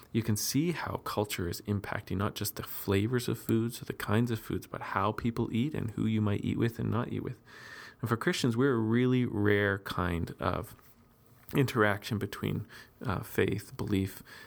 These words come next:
and food, because, um, our great, um, theology has two points to it. Number one, w-, our God is the true food. Okay, so we have this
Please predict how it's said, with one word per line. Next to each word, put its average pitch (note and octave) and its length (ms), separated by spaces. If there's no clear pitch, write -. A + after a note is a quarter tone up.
and F2+ 520
food, F#2+ 480
because, - 500
um, - 220
our B2 500
great, G#2 560
um, A2+ 420
theology G#2+ 640
has - 260
two - 220
points A2 360
to - 120
it. - 160
Number A#2 240
one, G#2 360
w-, - 260
our A2 120
God G#2 280
is F#2+ 140
the F#2+ 120
true F#2+ 260
food. - 380
Okay, G#2 260
so G#2 320
we B2 160
have B2 260
this G#2 320